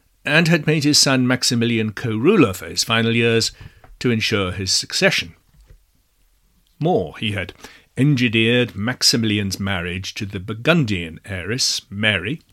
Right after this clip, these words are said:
whose early death in a riding accident gave Maximilian claim to a huge swathe of territory running from the Low Countries down to the Alps.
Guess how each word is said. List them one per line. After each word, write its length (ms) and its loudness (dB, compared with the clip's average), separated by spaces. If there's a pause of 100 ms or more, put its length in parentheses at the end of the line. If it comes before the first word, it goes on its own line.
(540)
whose 240 2 (100)
early 280 4
death 260 2
in 100 0
a 60 0
riding 380 4
accident 520 -6 (680)
gave 340 2
Maximilian 800 -2
claim 500 0
to 160 -4
a 80 -2
huge 480 0
swathe 300 2
of 80 -12
territory 520 0 (480)
running 360 2
from 160 -4
the 80 2
Low 160 4
Countries 580 -6 (320)
down 380 0
to 100 -6
the 260 -6
Alps. 520 2